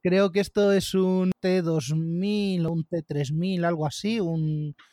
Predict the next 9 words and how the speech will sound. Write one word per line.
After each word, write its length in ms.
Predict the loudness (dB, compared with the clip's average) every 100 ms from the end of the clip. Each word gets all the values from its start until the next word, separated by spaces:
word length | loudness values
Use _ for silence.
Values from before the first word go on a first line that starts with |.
| _ _ -12
un 100 | -6
procesador 1300 | -4 -4 -2 0 2 4 4 4 2 -2 -6 -10 -12
básico 880 | -20 -12 -4 -4 -4 -8 -6 -2 0
de 120 | 0
hace 500 | -2 -2 0 0 0
diez 220 | 0 -2
o 60 | -2
doce 260 | -4 -2
años. 520 | 0 2 2 0 -6